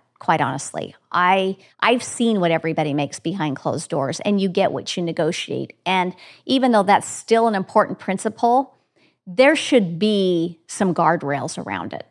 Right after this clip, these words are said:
from a company perspective. But from the employee perspective,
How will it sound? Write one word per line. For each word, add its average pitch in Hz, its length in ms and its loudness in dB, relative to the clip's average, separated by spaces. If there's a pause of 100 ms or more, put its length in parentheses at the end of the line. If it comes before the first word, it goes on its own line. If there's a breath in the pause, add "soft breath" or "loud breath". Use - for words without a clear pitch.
(220)
from 160 160 -2
a 156 40 -4
company 156 360 -4
perspective. - 800 -12 (320)
But 185 380 2 (420)
from 202 320 0
the 196 100 -2
employee 190 500 -2
perspective, 170 840 -4